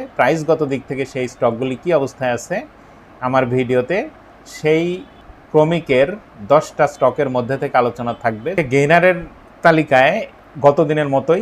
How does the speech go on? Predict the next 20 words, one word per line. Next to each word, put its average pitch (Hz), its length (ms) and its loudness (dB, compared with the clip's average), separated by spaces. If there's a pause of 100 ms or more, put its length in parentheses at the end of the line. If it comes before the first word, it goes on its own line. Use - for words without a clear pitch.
এক 139 180 0
নম্বরে 139 340 2
কিন্তু 143 240 -6
ইন্স্যুরেন্স 135 460 -4
সেক্টর, 170 320 -2 (100)
দুই 143 140 -2
নম্বরে 135 280 0
ফার্মাসিউটিক্যাল 139 720 -4
সেক্টর, 170 300 -4
তিন 139 120 -6
নম্বরে 131 360 -4
টেক্সটাইল 120 460 -2
সেক্টর। 95 300 -12 (600)
সবচেয়ে 170 480 -2
বেশি 185 240 -4
টার্নওভার 160 460 2
যে 160 120 -4
সেক্টরগুলোতে 156 640 -2
হয়েছে 127 400 0 (1080)
সেখানে 165 340 -2